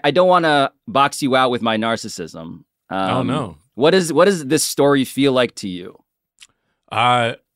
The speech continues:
Speaker 2: I'll, I'll be honest. As the, as the table heathen, uh, there's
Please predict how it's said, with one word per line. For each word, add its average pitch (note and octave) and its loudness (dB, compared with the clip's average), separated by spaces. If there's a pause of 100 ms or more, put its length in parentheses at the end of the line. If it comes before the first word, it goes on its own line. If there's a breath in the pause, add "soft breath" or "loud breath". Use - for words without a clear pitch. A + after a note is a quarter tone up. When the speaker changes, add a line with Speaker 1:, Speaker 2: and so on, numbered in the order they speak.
(280)
Speaker 2:
I'll, A#2 -4 (140)
I'll B2 0
be C3+ -4
honest. C#3 -6
As A2 -6
the, G#2+ -6 (180)
as A2 -6
the G2+ -14
table A#2+ -6
heathen, A2+ -10 (480)
uh, G#2 -4
there's A2+ -6